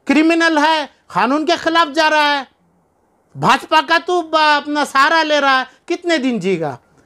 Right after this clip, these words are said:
तेरी क्या औकात है सुलेमा, सुन्नी उलेमा बोर्ड का बनाने का? कितने हज़ार आदमी इसमें सिग्नेटरी हैं, कितने लाख आदमी इसके सिग्नेटरी हैं,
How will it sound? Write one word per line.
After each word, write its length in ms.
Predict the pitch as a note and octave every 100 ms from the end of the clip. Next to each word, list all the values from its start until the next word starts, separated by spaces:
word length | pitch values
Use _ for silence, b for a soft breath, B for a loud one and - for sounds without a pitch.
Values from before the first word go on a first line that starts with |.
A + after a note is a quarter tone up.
| _
तेरी 260 | B3 D#4+ E4+
क्या 480 | A#3+ - D#4 D#4 C#4+
औकात 640 | C4 - D4+ D4+ D4 - _ _ _ _ _ _ _ -
है 340 | D4+ D#4 C#4+ _ _
सुलेमा, 520 | _ A#3+ B3+ B3+ B3 G#3+ _ _ _ _ _ _ -
सुन्नी 320 | A#3+ A3+ A#3+
उलेमा 420 | G3+ G3 G3+ G3
बोर्ड 260 | E3+ E3 D#3+
का 200 | E3+ E3
बनाने 480 | D#3 E3+ F3 D#3+
का? 120 | C#3 C3+ _ _ _ _ _ _ _ _ -
कितने 260 | C#4 D#4+ E4
हज़ार 340 | C#4 D#4+ D#4+
आदमी 220 | D#4 D#4
इसमें 200 | C4+ D4+
सिग्नेटरी 600 | - B3 C#4 C4 A3+ F3
हैं, 200 | D3+ B2+ - _ _ _ _ _ _ _ _ _ -
कितने 320 | A3+ E4+ F4
लाख 280 | E4 E4+ E4+
आदमी 220 | E4+ F4
इसके 240 | D#4+ D#4
सिग्नेटरी 600 | D#4 C4+ C#4+ D4 B3 A#3 F3+
हैं, 280 | D3 A#2